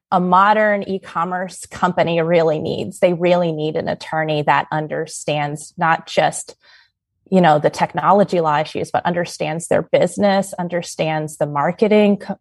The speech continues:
legal compliance issues, understands data privacy and data security,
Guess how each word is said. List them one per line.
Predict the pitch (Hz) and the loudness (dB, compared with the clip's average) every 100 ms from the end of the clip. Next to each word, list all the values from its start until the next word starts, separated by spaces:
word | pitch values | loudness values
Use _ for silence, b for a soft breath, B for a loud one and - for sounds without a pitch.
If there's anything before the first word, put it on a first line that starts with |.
| _ | _
legal | 185 196 202 | 0 2 0
compliance | 202 190 - 185 175 180 | -2 -8 -6 -6 -4 -2
issues, | 190 170 175 170 | -2 -2 -4 -4
understands | 165 170 165 - 160 165 | -2 -2 -4 -6 -6 0
data | 151 156 | 0 0
privacy | - 151 156 160 - 160 | 0 0 2 0 -2 -6
and | 156 | -4
data | 156 151 160 | 0 0 -2
security, | - - - 247 233 196 | -4 -6 2 4 6 4